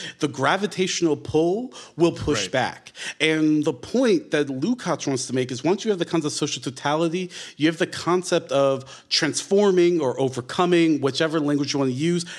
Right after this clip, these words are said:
Speaker 1: that's social logic as such. You're not simply reifying that social logic as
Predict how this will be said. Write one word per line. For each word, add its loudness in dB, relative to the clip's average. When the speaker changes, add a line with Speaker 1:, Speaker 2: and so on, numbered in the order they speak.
Speaker 1:
that's 0
social 2
logic 0
as -2
such. -4
You're 2
not 0
simply 2
reifying -2
that -4
social -4
logic -2
as -2